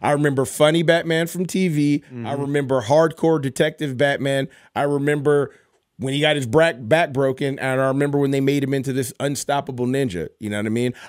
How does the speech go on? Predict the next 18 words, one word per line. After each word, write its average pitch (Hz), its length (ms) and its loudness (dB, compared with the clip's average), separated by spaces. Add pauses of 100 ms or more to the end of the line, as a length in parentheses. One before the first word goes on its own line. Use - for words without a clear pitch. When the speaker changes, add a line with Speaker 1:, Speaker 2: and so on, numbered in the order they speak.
Speaker 1:
I've 135 200 -2
also 147 320 2
seen 139 400 0
where 131 120 2
the 117 100 -4
Joker 139 400 2
was, 127 220 0
like, 123 280 2
old 135 200 0
enough 135 240 0
to 135 80 -8
be 131 160 0
his 123 140 2
father, 143 580 0 (220)
Speaker 2:
Mm. 120 320 -8 (160)
Speaker 1:
smart 151 460 2
and 127 100 -8
crazy, 151 600 2